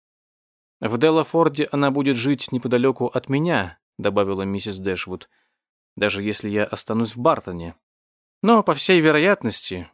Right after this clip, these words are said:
это ведь обширное селение, там, конечно, отыщется небольшой дом или коттедж, в котором мы устроимся не менее удобно, чем в Бартоне". Бедняжка Эленор. Еще один план водворить ее в Делафорд.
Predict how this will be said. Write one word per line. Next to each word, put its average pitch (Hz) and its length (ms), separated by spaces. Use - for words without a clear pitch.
это 95 220
ведь 92 140
обширное 156 640
селение, 87 580
там, 151 220
конечно, 180 500
отыщется 135 640
небольшой 113 460
дом 110 320
или 98 220
коттедж, - 500
в - 80
котором 220 380
мы 185 80
устроимся 156 600
не 135 120
менее 147 500
удобно, 107 460
чем 135 200
в 147 80
Бартоне". 98 580
Бедняжка 135 600
Эленор. 98 540
Еще 165 480
один 127 280
план 135 300
водворить 113 560
ее 117 120
в 107 80
Делафорд. 95 760